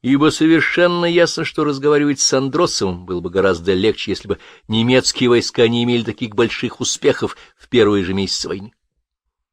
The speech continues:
"Но остаётся только желать", — сказал Рудин, — "чтобы Андросов оказался достаточно осведомлённым". "А если нет", — улыбнулся Марков, —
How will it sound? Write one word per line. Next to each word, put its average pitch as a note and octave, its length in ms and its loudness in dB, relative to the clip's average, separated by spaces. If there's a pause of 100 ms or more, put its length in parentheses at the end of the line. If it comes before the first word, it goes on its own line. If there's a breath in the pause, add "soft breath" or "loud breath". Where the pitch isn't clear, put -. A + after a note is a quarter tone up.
(520)
"Но C3 200 -2
остаётся D#3+ 520 -2
только C#3+ 280 -2
желать", — C3 420 4
сказал D3+ 480 -6
Рудин, — F2+ 240 -6
"чтобы - 300 -8
Андросов G#2 480 -2
оказался A2+ 440 -2
достаточно A#2 580 -4
осведомлённым". G2+ 720 0 (840)
"А - 160 -2
если F#2+ 520 0
нет", — F#2 500 -2
улыбнулся D3+ 560 -6
Марков, — D#3 400 -4